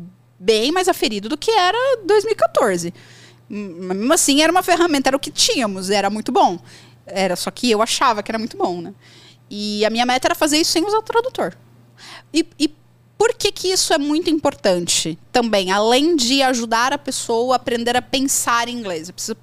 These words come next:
aprender a pensar em inglês. É, essa questão de você não precisar do de para, tem que entender que tem palavras em inglês que não vai ter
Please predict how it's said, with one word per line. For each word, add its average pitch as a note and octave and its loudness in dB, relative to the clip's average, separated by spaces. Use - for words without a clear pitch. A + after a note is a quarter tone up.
aprender G3 -8
a - -4
pensar D4 -2
em C4 -6
inglês. G3 -8
É, A3+ 2
essa C4+ -2
questão F4 -2
de F#4 2
você D4+ -2
não C4+ -2
precisar B3 0
do G#3+ -8
de A3+ 0
para, G3 0
tem C#4+ 0
que D4 -4
entender A3+ -4
que - -14
tem C#4+ -4
palavras A3+ 2
em G3 -4
inglês A#3 -2
que - -8
não B3+ -2
vai D#4+ -4
ter A3+ -4